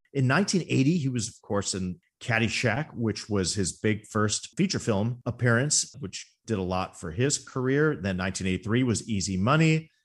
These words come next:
In eighty-six, he does this film, Back to School. But then he does the Miller Lite campaign. Tastes great, less filling. He does that from seventy-seven to eighty-six, the film Moving in nineteen eighty-eight. And then he is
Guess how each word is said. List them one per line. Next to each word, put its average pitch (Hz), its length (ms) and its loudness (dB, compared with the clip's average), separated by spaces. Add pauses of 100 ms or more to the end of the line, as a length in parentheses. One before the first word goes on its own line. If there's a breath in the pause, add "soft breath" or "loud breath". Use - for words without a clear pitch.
(160)
In 104 100 -4
eighty-six, 104 520 0
he 113 80 -2
does 95 240 0
this 120 160 0
film, 98 240 -2
Back 92 180 -2
to - 80 -8
School. 139 460 0 (260 loud breath)
But 123 180 0
then 147 400 6
he 123 120 0
does 139 380 2
the 143 480 0 (160)
Miller 135 520 2
Lite 196 440 -2 (120)
campaign. 82 640 -4 (320)
Tastes 233 260 4
great, 226 320 2
less 185 220 4
filling. 220 480 0
He 113 120 -2
does 139 540 0
that 220 220 0
from 113 140 -2
seventy-seven 92 680 -2
to 90 60 -8
eighty-six, 98 800 -2 (260 soft breath)
the - 60 -12
film 110 400 2
Moving 143 420 2
in 92 180 -6
nineteen 87 480 -6
eighty-eight. 131 600 -4 (600 soft breath)
And 131 160 2
then 147 300 6
he 131 240 4
is - 340 2